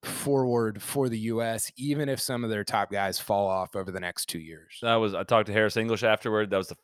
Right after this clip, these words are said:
Speaker 2: first thing he said was like, "Oh my God, now am I motivated to never miss one of these things again?" Right? And like that, he's
Speaker 1: Yeah.
Speaker 2: right in that range of, like, probably fringe guy to be on the next team, would have to play some really great golf to make that team again. And, like,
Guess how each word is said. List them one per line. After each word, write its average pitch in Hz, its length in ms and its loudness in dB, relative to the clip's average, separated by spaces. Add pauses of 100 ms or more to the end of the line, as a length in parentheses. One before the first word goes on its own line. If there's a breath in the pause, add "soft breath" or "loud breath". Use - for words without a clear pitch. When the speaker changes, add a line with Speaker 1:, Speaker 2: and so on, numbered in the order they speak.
(120)
Speaker 2:
first 98 260 0
thing 92 180 -2
he 90 120 -6
said 82 300 -2
was 73 180 -10
like, 73 200 -6 (120)
"Oh 82 160 -4
my 71 140 -10
God, 73 340 -8
now 78 260 -6
am 76 80 -10
I 76 80 -8
motivated 76 520 -10
to 80 100 -16
never 78 260 -8
miss 73 260 -12
one 78 140 -12
of 76 60 -12
these 76 160 -14
things 73 240 -14
again?" 71 400 -16 (100)
Right? 90 240 -2
And 101 80 -6
like 110 200 2
that, 120 200 4
he's 113 180 -2
Speaker 1:
Yeah. 104 140 2
Speaker 2:
right 104 180 4
in 101 140 -2
that 104 260 4
range 107 400 0
of, 85 160 -4
like, 90 280 0 (360 soft breath)
probably 117 240 2
fringe 117 440 0
guy 107 220 6
to 107 80 4
be 104 180 2
on 104 120 4
the 104 60 -4
next 101 260 0
team, 110 260 -2
would 98 100 0
have 92 140 2
to - 60 -20
play 104 140 2
some 98 160 -8
really 101 160 -2
great 101 240 2
golf 113 280 6
to 95 100 -4
make 95 220 -4
that 98 180 0
team 107 180 -6
again. 98 340 -2
And, 98 120 -8
like, 90 220 -2